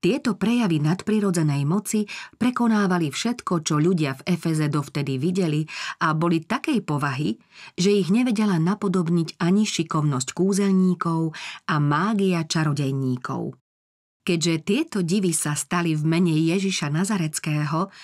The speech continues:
ľudia mohli poznať, že nebeský Boh je mocnejší než uctievači bohyne Diany, zaoberajúci sa mágiou.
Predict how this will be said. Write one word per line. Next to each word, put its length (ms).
ľudia 360
mohli 320
poznať, 640
že 200
nebeský 640
Boh 240
je 160
mocnejší 840
než 280
uctievači 800
bohyne 400
Diany, 480
zaoberajúci 1000
sa 160
mágiou. 720